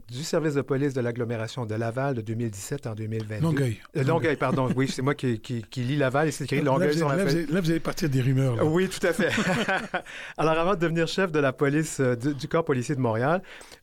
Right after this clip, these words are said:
Speaker 1: euh, vous avez œuvré là, là pendant vingt-cinq ans. Alors, comment cette, vos origines, votre expérience de vie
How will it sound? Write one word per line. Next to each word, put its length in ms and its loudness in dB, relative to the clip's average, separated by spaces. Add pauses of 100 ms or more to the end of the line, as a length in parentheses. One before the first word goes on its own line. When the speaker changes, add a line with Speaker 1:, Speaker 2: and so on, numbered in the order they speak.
Speaker 1:
euh, 160 -2
vous 180 -2
avez 180 2
œuvré 280 0
là, 340 -4
là 400 -2
pendant 280 -2
vingt-cinq 440 -4
ans. 80 -4
Alors, 180 -4 (240)
comment 380 2 (720)
cette, 680 -4
vos 280 2
origines, 440 2
votre 220 0
expérience 720 0
de 120 2
vie 400 0